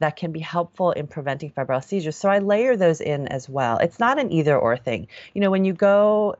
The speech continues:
the, quote, natural route, it doesn't mean that you're completely throwing out conventional medicine. You know, that's where the term integrative pediatrics and integrative medicine is really important, because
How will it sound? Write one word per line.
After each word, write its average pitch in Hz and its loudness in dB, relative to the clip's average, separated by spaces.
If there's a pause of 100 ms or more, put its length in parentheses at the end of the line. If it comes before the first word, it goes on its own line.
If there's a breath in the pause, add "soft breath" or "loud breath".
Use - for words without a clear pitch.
(140)
the, 151 4 (180)
quote, 156 0
natural 131 -6
route, 120 -2 (180 loud breath)
it 208 -8
doesn't 240 0
mean 151 -4
that 143 -4
you're 131 0
completely 143 -6
throwing 135 -2
out 120 -4
conventional 120 -6
medicine. 113 -4 (220 loud breath)
You 151 -2
know, 156 0
that's 165 -2
where 143 4
the 131 -6
term 135 -8
integrative 139 -2
pediatrics 123 -6
and 117 -4
integrative 139 0
medicine 120 -2
is 113 -6
really 117 0
important, 120 -2
because 143 -4